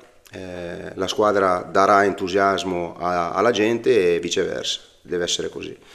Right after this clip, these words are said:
Per quanto riguarda il percorso dell'anno, devo dire che non posso assolutamente, le premesse erano queste, perché poi quando venivo a vedere la Cremonese è sempre stato, o da avversario, è sempre stato un,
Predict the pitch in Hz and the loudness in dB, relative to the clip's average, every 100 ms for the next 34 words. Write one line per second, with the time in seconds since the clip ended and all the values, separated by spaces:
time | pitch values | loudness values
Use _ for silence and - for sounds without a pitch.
0 | - - - - _ - 95 87 95 95 | -20 -20 -20 -20 _ -4 -2 -2 2 2
1 | 95 98 - - 98 - 98 - 98 92 | 4 2 0 -2 -2 2 0 2 2 2
2 | 92 123 104 85 - - 80 82 82 87 | 2 2 2 0 -4 -4 -4 -2 -4 -4
3 | 82 82 - - - 85 85 - - - | -6 -10 -10 -8 -6 -6 -8 -8 -10 -8
4 | - - - - - - - - - _ | -10 -10 -8 -8 -8 -10 -16 -18 -20 _
5 | _ - - 107 110 131 113 92 85 - | _ -6 0 4 6 8 6 6 2 0
6 | 101 87 - 80 85 - 92 90 87 80 | 0 0 -4 -6 -8 -6 -4 -4 -6 -4
7 | 85 85 82 82 82 85 80 87 85 85 | -6 -6 -8 -6 -4 -6 -8 -8 -6 -4
8 | 92 90 - - - - - - - - | -4 -4 -8 -20 -20 -20 -20 -18 -10 -10
9 | - - - - - - - 87 87 90 | -10 -10 -10 -8 -10 -8 -2 -2 0 -2
10 | 87 82 92 92 92 - - - - - | 0 0 -2 -2 -2 -4 -8 -8 -8 -8
11 | 87 85 | -10 -8